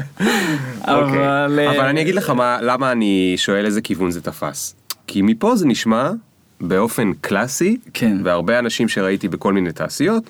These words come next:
Speaker 1: כן.
Speaker 2: שנשמע כאילו שהחיים שלך הולכים להתרכז סביב להקים בית ספר לצילום, שזה, וזה כאילו יהיה חייך, ואתה
Speaker 1: כן.
Speaker 2: תעשה או כסף, או תתרחב, או ת-,
Speaker 1: ברור.
Speaker 2: תעביר את זה לחו"ל, או whatever. ואני כאילו תוהה מה, איפה היה השינוי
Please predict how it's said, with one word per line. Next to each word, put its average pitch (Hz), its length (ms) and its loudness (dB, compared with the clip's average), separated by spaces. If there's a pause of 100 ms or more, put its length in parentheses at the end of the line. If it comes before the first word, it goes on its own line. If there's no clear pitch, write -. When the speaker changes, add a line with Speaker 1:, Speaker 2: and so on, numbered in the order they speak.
Speaker 1:
כן. 110 300 -2
Speaker 2:
שנשמע 226 320 0
כאילו 220 240 2
שהחיים 147 560 0
שלך 147 200 -2
הולכים 120 320 0
להתרכז 120 600 0 (160)
סביב 151 360 0 (300)
להקים 147 420 2
בית 117 140 2
ספר 143 260 0
לצילום, 147 460 0
שזה, 143 600 2 (120)
וזה 127 220 0
כאילו 160 280 2
יהיה 147 140 2
חייך, 156 400 -2
ואתה 135 400 2
Speaker 1:
כן. 113 60 -2
Speaker 2:
תעשה 120 360 0
או 110 540 2
כסף, 143 380 -2
או 98 60 0
תתרחב, 101 500 -2
או 92 40 -2
ת-, - 40 0
Speaker 1:
ברור. 120 280 2
Speaker 2:
תעביר 95 220 0
את 90 60 -2
זה 87 80 -2
לחו"ל, 123 440 2
או 98 140 2
whatever. 87 480 -2 (580)
ואני 98 380 2
כאילו 180 240 2
תוהה 170 360 2
מה, 160 240 0 (100)
איפה 165 380 0
היה 160 280 2
השינוי 151 800 2